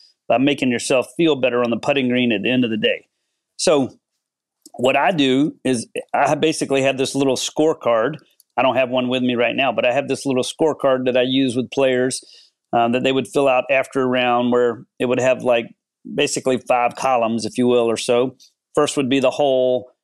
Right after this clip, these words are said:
and then next would be the shot. So it could be your tee ball, your approach, uh, your first putt, your second putt, a short game shot. And then it would have, um, the reason that you believe. And so then there's, like, six options. It could be doubt.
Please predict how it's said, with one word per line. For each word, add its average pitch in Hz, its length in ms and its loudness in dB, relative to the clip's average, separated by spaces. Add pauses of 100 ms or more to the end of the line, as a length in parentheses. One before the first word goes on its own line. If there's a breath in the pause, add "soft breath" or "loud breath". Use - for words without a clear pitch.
(200)
and 131 100 0
then 127 160 2
next 135 240 0
would 131 120 -2
be 131 100 0
the 113 100 0
shot. 123 480 -2
So 131 100 -4
it 113 100 -4
could 127 140 -2
be 120 80 0
your 113 160 2
tee 147 220 0
ball, 123 400 2
your 117 140 -4
approach, - 840 -2
uh, - 100 -4
your 117 220 -2
first 131 260 -2
putt, 127 300 2
your 117 80 -10
second 123 360 -4
putt, 123 240 2
a - 60 -14
short - 260 -4
game 127 180 0
shot. 120 300 0 (440 soft breath)
And 131 160 2
then 135 320 0 (400 loud breath)
it 131 100 -2
would 127 140 0
have, 131 360 0 (120)
um, 107 480 -2 (160)
the 123 140 2
reason 139 800 0 (640)
that - 180 0
you 143 200 4
believe. 135 520 0 (180)
And 127 380 2
so 139 180 0
then 143 180 2
there's, 135 240 0
like, 131 240 0
six - 320 -4
options. 113 400 -2
It 110 60 -8
could 139 180 -2
be 135 100 2
doubt. 135 480 0